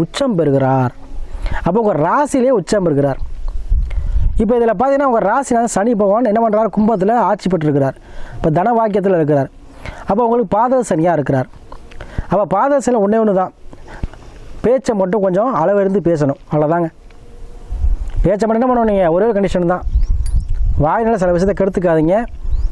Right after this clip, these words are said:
பேச்சை மட்டும் அளவா பேசிக்கோங்க. யாரா இருந்தாலும் சரி, குடும்பமா இருந்தாலும் சரி, உத்தியோகமா இருந்தாலும் சரி, தொழிலா இருந்தாலும் சரி, அது மட்டும்தான் அளவோட பேசணும். மத்தபடி உங்களுக்கு வருமானம் சார்ந்த விஷயத்துல சனி மாதிரி கொடுக்க முடியாது, அள்ளி கொடுத்துருவார். சரிங்களா?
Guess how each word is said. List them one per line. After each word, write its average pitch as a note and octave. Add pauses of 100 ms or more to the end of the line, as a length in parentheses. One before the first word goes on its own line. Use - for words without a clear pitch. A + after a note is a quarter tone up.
(320)
பேச்சை B3
மட்டும் G#3
அளவா E3+
பேசிக்கோங்க. C3 (160)
யாரா F#3
இருந்தாலும் D3
சரி, D3
குடும்பமா F#3
இருந்தாலும் D#3
சரி, E3 (720)
உத்தியோகமா G3
இருந்தாலும் E3
சரி, D#3+ (680)
தொழிலா A3
இருந்தாலும் F3+
சரி, C#3 (520)
அது D#3+
மட்டும்தான் A3
அளவோட F3
பேசணும். C3 (720)
மத்தபடி G#3+ (100)
உங்களுக்கு A3 (100)
வருமானம் B3
சார்ந்த G3+
விஷயத்துல G#3+
சனி F#3+
மாதிரி G3
கொடுக்க E3+
முடியாது, C3+ (880)
அள்ளி G#3
கொடுத்துருவார். D#3 (440)
சரிங்களா? F#3+